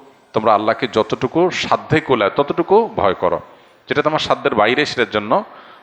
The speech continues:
আল্লাহ পাকড়াও করবেন না। আল্লাহ বলেছেন, "লা ইউকাল্লিফুল্লাহু নাফসান ইল্লা উসআহা।" সাধ্যের বাইরে আল্লাহ কিছু চাপিয়ে দেন না। একজনের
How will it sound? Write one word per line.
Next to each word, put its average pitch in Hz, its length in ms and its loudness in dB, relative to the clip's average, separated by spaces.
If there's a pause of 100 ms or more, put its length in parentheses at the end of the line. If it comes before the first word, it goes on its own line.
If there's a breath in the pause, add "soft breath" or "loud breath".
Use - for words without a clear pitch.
আল্লাহ 101 240 0
পাকড়াও 95 300 0
করবেন 123 320 2
না। 87 80 -2
আল্লাহ 92 180 0
বলেছেন, 117 300 -2
"লা 107 120 0
ইউকাল্লিফুল্লাহু 104 760 0
নাফসান 143 600 -4 (500 loud breath)
ইল্লা 120 540 0
উসআহা।" 92 800 -2
সাধ্যের 156 400 -4
বাইরে 120 220 2
আল্লাহ 107 220 0
কিছু 104 200 -6
চাপিয়ে 95 320 -2
দেন 82 120 -4
না। 82 140 -8
একজনের 123 360 -2